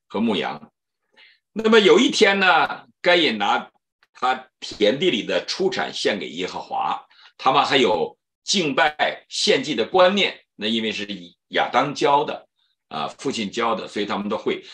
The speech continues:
他就拿，因为他种地的嘛，他就拿他的出产，田里的出产给了耶和华。那亚伯呢是牧羊的，他就把羊群中头生的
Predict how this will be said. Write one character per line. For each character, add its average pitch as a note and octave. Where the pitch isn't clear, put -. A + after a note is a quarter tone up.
他 C#3
就 D#3
拿， C3+
因 F3
为 F3+
他 E3+
种 F3+
地 G#3
的 E3+
嘛， -
他 -
就 A#2
拿 G#2
他 A2
的 G2
出 -
产， -
田 -
里 B2
的 F2+
出 -
产 D2+
给 -
了 C#2+
耶 D#2
和 D2
华。 -
那 B3+
亚 G#3
伯 D#3
呢 A#3
是 D#3+
牧 G3
羊 F2+
的， B2+
他 C3
就 C3+
把 E2
羊 F2+
群 -
中 A#2+
头 -
生 C3+
的 -